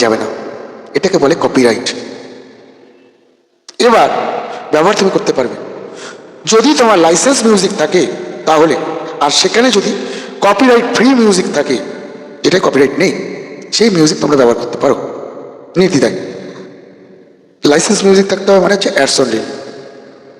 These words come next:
এর মধ্যেই লাইসেন্স মিউজিক দেয়। এটা গেল হচ্ছে কপিরাইট, মানে লাইসেন্স মিউজিকের গল্প। কপিরাইটের গল্পটা কিছুটা ঠিক করা যায়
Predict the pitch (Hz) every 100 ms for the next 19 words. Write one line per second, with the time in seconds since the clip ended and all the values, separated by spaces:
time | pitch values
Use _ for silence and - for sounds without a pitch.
0 | - 160 - 202 208 135 135 135 127 -
1 | 120 - - - - - - - - -
2 | 175 180 185 208 - 156 160 160 - -
3 | - - - 139 131 165 220 190 151 131
4 | 117 107 92 - - - - - - -
5 | - - - - 294 294 294 277 269 208
6 | 202 254 - - 185 214 - 226 220 -
7 | 139 113